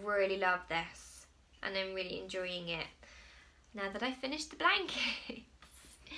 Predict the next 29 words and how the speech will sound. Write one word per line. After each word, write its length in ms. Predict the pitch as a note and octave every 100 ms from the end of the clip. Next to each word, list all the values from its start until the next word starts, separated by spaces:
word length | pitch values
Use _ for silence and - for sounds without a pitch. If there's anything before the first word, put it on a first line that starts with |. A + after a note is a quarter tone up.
| - - - - B3+
I'm 140 | A#3
hoping 380 | A#3 A#3 A#3 A3
that 140 | G#3
this 240 | G#3+ G#3+ -
will 120 | G3+
be, 420 | G3 F#3+ F3+ F#3 F3
um, 300 | E3+ E3+ E3
a 80 | F3
finished 400 | - F3 F3 -
object 640 | A#2 - A#2+ - - - -
fairly 600 | F#3 E3 - - D#2+ - - -
soon, 460 | - A#4 G4+ A#3+ G#3+ - - G3+
and 100 | G3+
I'll 120 | G#3
have 180 | G3 -
to 80 |
Google 460 | - G3 F#3+ F#3 F#3 - - - -
how 160 | G3
to 160 | G3 -
get 140 | D#3
it 140 | D#3 -
off 380 | E3 - - -
the 120 | -
loom 320 | E3 C#3 - E3
because 500 | E3 - F3+ - - -
I 40 |
can't 200 | - -
remember. 260 | - - - - - - -
<laughs> 140 | -